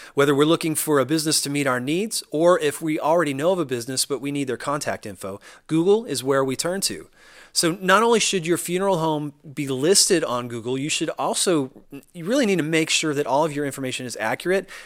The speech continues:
and that your business is one of the top results when a family searches for a funeral home near me.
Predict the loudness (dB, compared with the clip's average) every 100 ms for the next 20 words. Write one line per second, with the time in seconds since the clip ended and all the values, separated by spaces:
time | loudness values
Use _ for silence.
0 | -8 -2 0 0 0 0 4 2 2 0
1 | 0 -2 -2 -4 -2 -4 0 0 0 -2
2 | 0 -2 -4 -6 -8 -4 -6 -4 -4 -4
3 | -6 -6 -8 -6 -8 -8 -10 -6 -4 -4
4 | -6 -8 -12 -10 -10 -10 -12